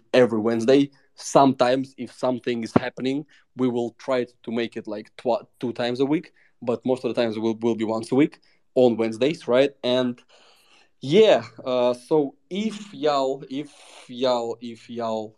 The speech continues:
kinda stay up for a little bit more,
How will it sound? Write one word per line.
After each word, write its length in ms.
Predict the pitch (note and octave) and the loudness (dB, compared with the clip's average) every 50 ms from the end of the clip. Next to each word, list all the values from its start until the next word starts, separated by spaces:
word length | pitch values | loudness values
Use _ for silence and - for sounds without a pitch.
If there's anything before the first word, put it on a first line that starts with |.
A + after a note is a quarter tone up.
| _ _ - | _ _ -10
kinda 320 | - A#2+ A#2+ A#2 A2+ A2+ | -8 -8 -6 -6 -6 -8
stay 560 | A2 - - - - - B2 B2 A#2+ A2+ A2+ _ _ _ - | -10 -12 -18 -10 -6 -4 -2 -2 -2 -4 -6 _ _ _ 0
up 320 | B2+ B2 C3+ - - - _ _ _ _ - | 2 4 2 2 0 -8 _ _ _ _ -20
for 720 | - - - - - - B2 A#2 A#2 A#2 A#2 A#2 A2+ - - | -20 -20 -20 -10 -2 2 2 2 4 2 0 -2 -2 -4 -6
a 100 | A#2 A#2+ | -6 -6
little 280 | A#2+ A#2 A#2+ A#2+ A#2+ A2+ | -4 -2 0 -2 -2 -2
bit 300 | A2 A2 A#2 A2+ - - | -6 -8 -8 -10 -8 -10
more, 480 | A2+ A2 A2 G#2+ G#2+ A2 B2+ C#3+ E3+ | -8 -6 -4 -2 2 4 4 4 2